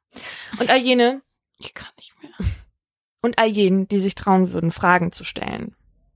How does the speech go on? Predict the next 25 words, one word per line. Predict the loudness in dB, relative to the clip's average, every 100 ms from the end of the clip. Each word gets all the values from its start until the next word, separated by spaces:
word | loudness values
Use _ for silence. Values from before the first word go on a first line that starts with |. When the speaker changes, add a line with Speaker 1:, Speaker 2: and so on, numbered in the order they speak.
| _ _ _ _ -20 -20 _ -2
Speaker 1:
Dazu | -2 -2 -4
zählt | -4 -2
er | 0 2
ausdrücklich | 0 0 -4 0 0 0 -4
halt | -8 -8
QuerdenkerInnen, | -6 -4 -2 -4 -4 -4 -2 -2 -4 -8
Rechtsradikale | -10 -8 -8 -6 -6 -8 -8 -4 -4
und | -4 -4
Nazis. | -4 -10 -10 -10 -10 -16 -18 -20 _ _ _ -18 -16 -18 -20 -6
„Ich | -2 2
will | 4 4
nicht | 2 4
sagen, | 4 6 4
dass | 2 0
der | 0 0
Attentäter | -2 -6 -4 -2 0
gekauft | 0 -4 -2 -2 -2 -10
ist, | -10 -8 0
aber | 2 4
die | 4
Wahrscheinlichkeit | 2 2 0 0 -2 -4 -4
ist | -4 -6
doch | -4
relativ | -2 -2 -2 -6 -12 -10
hoch“, | -10 -10 -16